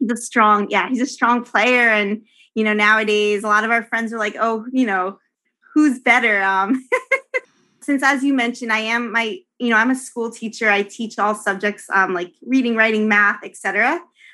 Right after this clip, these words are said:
Um, and, you know, Sean's often working with some very strong player, high school players who keep him,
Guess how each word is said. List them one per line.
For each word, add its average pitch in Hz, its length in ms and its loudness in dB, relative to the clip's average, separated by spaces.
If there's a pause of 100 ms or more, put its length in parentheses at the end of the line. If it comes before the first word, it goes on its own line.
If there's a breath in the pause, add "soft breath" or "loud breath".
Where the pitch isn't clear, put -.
(180 loud breath)
Um, 196 500 2
and, 214 260 -4
you 226 80 0
know, 202 140 0
Sean's 208 600 0 (540)
often 208 360 0
working 208 420 0
with 202 200 -4
some 208 180 -4
very 220 260 2
strong 214 800 2
player, 208 380 0
high 214 180 0
school 285 340 0
players 160 460 -6
who 233 140 -2
keep 285 420 0
him, 254 420 4